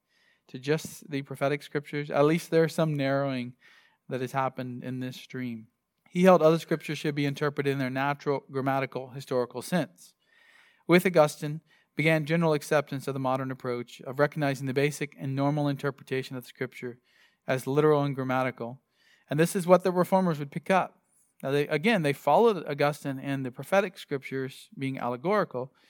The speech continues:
and Calvin really struggled with how, how to handle revelation. But they always came back to literal and grammatical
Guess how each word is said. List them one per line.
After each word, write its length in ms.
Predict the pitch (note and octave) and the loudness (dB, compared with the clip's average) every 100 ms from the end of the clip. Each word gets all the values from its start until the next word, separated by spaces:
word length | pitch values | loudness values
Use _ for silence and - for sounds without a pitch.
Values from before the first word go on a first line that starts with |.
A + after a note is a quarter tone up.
| _ _ _ - | _ _ _ -16
and 80 | C3+ | 2
Calvin 320 | E3 F3 D#3 | 6 6 4
really 240 | D3 D3 | 0 0
struggled 420 | C#3 D#3 D3 D3 C3+ | 0 2 4 2 -2
with 200 | C3 - - - | -4 -8 -20 -14
how, 220 | - D3+ | -2 0
how 140 | D3+ D#3+ | 4 4
to 60 | |
handle 340 | C#3 D3 D3+ C#3 | 4 -2 0 2
revelation. 800 | C#3 B2 A#2+ C#3+ D#3 - B2 - _ _ _ _ _ _ | 2 0 -4 -4 -6 -10 -14 -14 _ _ _ _ _ _
But 340 | - D#3+ D3+ _ _ _ _ _ _ | 8 8 6 _ _ _ _ _ _
they 480 | D#3+ D#3+ F3 E3 D3 - | 2 6 6 4 0 4
always 420 | E3+ G3+ G3 D#3+ | 8 8 8 4
came 240 | - E3 | 0 2
back 220 | D#3 D3+ - | 4 2 2
to 120 | C#3 | -2
literal 520 | C#3 E3 F#3 F3+ F3 | 4 4 6 4 4
and 180 | D#3+ C#3+ | 0 -4
grammatical 800 | C3+ C3 C3+ D3+ D3 B2+ B2 | -2 -2 0 0 0 -4 -6